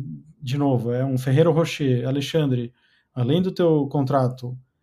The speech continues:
é, ser ou estar sendo cancelado, é, você ganha um Ferrero Rocher, obrigado por tudo, e em casa vai ter ainda um buquê de flores e uma caixa de embutidos, queijo e vinho pra você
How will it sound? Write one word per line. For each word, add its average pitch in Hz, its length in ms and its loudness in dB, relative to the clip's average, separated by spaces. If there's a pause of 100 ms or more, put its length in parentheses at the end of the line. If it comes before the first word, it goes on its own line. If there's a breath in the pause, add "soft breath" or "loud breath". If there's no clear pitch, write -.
(260)
é, 120 400 -4
ser 135 500 2
ou 131 120 0
estar 156 300 2
sendo 143 420 2
cancelado, 127 920 -2 (760)
é, 135 280 -4
você 131 180 -4
ganha 151 140 4
um 151 80 4
Ferrero 151 320 4
Rocher, 151 520 2
obrigado 151 380 0
por 160 140 -4
tudo, 208 440 0
e 196 60 0
em 190 120 0
casa 170 340 4
vai 170 140 0
ter 160 300 0
ainda 151 360 2
um 143 460 -4
buquê 143 320 2
de 156 80 -2
flores 185 560 2
e 190 60 -2
uma 208 220 2
caixa 170 460 -2
de 151 160 -2
embutidos, 165 720 -2
queijo 175 400 0
e 185 60 -4
vinho 165 280 -2
pra 170 140 -2
você 151 540 -4